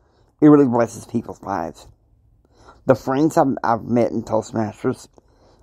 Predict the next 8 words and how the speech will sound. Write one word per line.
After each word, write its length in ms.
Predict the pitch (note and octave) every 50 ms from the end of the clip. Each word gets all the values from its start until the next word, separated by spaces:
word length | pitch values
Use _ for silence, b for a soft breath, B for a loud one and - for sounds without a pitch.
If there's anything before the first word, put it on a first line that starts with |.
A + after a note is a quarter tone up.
| b b _ _ _ -
they've 480 | - B2+ B2 G2 A#2+ C3+ C3+ C3+ C3 A#2+
made 280 | A2+ C3 C3 C3 A#2+
a 40 | A#2
wonderful 680 | A2+ G2+ A2+ C#3 D3 D3+ C#3+ C#3+ - - B2+ A#2 - -
impact 480 | - A2+ A2+ A2 - A2 G#2 G#2 - -
on 140 | F2+ - -
people's 360 | - F2+ - C#2 D2 - -
lives. 400 | E2+ D#2+ D2+ C2+ A#1 - -